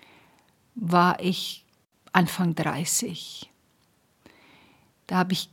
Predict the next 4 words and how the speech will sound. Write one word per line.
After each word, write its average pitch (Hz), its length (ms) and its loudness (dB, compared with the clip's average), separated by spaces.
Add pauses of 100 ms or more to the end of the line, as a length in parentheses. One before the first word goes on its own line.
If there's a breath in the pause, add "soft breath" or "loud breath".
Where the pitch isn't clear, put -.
(420)
schon 202 260 2
angefangen 214 540 6
zu - 160 -2
meditieren. 208 1040 2